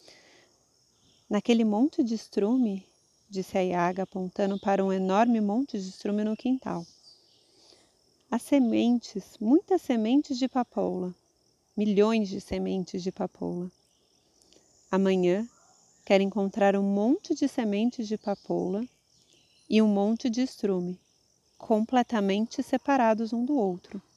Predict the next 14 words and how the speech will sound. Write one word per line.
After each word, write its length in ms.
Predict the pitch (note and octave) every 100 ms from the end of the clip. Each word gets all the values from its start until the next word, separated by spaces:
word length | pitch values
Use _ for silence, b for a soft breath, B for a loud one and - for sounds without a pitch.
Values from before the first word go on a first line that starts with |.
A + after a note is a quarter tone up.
| _ _ _ _ _ -
Compreendeu?" 760 | A3+ A3+ B3 A3+ F#3+ F#3+ C#4 - _ _ _ _ _ _ _ - b b b b b b b _
"Meu 180 | A#3+ D4 A3
Deus, 440 | F#3 C4+ C#4+ A#3+
como 300 | - B3+ C4
vou 240 | A#3+ B3
fazer 400 | D4+ D4+ B3 B3+
isso?", 300 | A#3+ C4+ -
exclamou 640 | A#3+ - A3 G#3 G#3 A3 A#3 _
Vassalissa, 600 | G3 G3 G3+ G3 A3+ -
quase 400 | G#3+ - A#3 C4
desmaiando. 720 | B3 - B3 A#3+ G3 F#3 F3+ F#3 _ _ _ _ b b b b b b _
"Não 180 | G3 F#3
se 160 | -
preocupe, 640 | G3+ A#3+ B3+ G#3+ F#3+ - G3